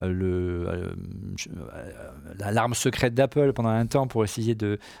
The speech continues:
de, d'imposer, euh, de s'imposer dans le secteur des jeux vidéo, et on a vu que ça a fait long feu, hein, ils ont abandonné, euh, l'idée d'en faire une console. Là, ça revient avec Apple Arcade. Qu'est-ce que tu penses, toi, de l'Apple T V à titre, euh, personnel, hein, Fred ?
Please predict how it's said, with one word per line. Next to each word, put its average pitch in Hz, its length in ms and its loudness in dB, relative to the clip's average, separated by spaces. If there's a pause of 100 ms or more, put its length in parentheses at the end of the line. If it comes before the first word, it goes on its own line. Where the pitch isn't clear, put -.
(120)
de, 98 80 -2
d'imposer, 110 600 2
euh, 101 180 4
de 95 60 -6
s'imposer 113 280 0
dans 120 80 2
le 107 40 -2
secteur 107 300 0
des 107 60 2
jeux 104 100 0
vidéo, 117 260 0
et 107 80 0
on 95 80 0
a 98 80 0
vu 107 140 -2
que - 160 -8
ça 92 100 -2
a 87 60 0
fait - 120 -4
long 107 120 0
feu, 156 260 2
hein, 113 80 2
ils 98 160 -2
ont 92 60 2
abandonné, 104 520 2
euh, 101 120 0
l'idée 90 260 -4
d'en 95 140 -2
faire 101 140 -2
une 98 100 -4
console. 190 320 2
Là, 202 100 8
ça 175 160 2
revient 151 220 2
avec 131 200 2
Apple 123 240 2
Arcade. 185 360 0 (380)
Qu'est-ce 156 200 2
que 165 60 0
tu 147 160 -4
penses, 131 260 0
toi, 120 160 -2
de 107 120 -2
l'Apple 95 340 0
T - 120 -10
V 98 80 2
à 90 40 0
titre, - 280 -8
euh, 87 160 -4 (240)
personnel, 104 540 0
hein, 87 200 -2 (100)
Fred ? 87 320 -6